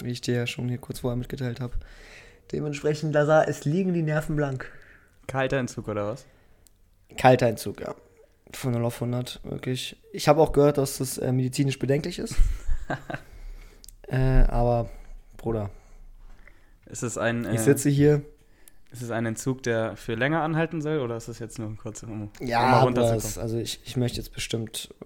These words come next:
Speaker 1: bestimmt eine Woche clean sein.
Speaker 2: Ja, es war schon länger. Ja, ich muss
Speaker 1: Nee,
Speaker 2: auch
Speaker 1: also
Speaker 2: mal
Speaker 1: ich bin jetzt seit, seit zwei Tagen habe ich es geschafft. Äh,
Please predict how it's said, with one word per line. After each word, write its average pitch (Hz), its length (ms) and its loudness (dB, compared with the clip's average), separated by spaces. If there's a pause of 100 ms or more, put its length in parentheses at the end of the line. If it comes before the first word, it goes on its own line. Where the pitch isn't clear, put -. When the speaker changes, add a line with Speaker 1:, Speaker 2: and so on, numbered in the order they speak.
(220)
Speaker 1:
bestimmt 113 300 -4
eine 110 80 -6
Woche 107 180 -6
clean 110 260 -6
sein. 101 220 -10 (800)
Speaker 2:
Ja, 113 140 -6
es - 240 -12 (380)
war 110 240 -6
schon 110 240 -4
länger. 104 240 -6 (1400)
Ja, 95 160 -4
ich - 140 -8
muss 110 100 -2
Speaker 1:
Nee, 143 80 4
Speaker 2:
auch 135 40 8
Speaker 1:
also 123 100 6
Speaker 2:
mal 123 60 4
Speaker 1:
ich - 80 -4
bin 139 80 2
jetzt 135 120 0
seit, 139 160 0
seit 127 280 4
zwei 131 200 4
Tagen 139 300 0
habe 143 100 0
ich 139 80 -4
es 143 140 -6
geschafft. - 640 -12
Äh, - 80 -12